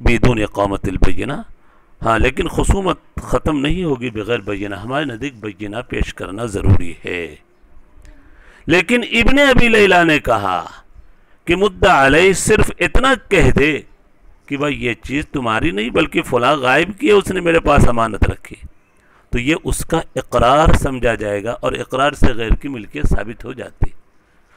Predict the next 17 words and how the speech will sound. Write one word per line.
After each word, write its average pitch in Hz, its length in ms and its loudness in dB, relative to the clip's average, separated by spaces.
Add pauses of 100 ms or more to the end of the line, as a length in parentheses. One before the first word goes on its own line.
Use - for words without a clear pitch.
(120)
और 143 140 -2
इकरार 180 440 0
पर - 180 -4
बैना 170 440 -2
पेश 156 320 4
करने 139 280 2
की 123 140 -6
भी 147 140 0
ज़रूरत 135 500 2 (240)
नहीं - 440 -6
है। 92 240 -2 (2750)
वो 123 140 -2
या 123 120 4 (120)
तीन 165 280 0
अकवाल 104 420 0
हो 127 180 0
गए। 113 240 -6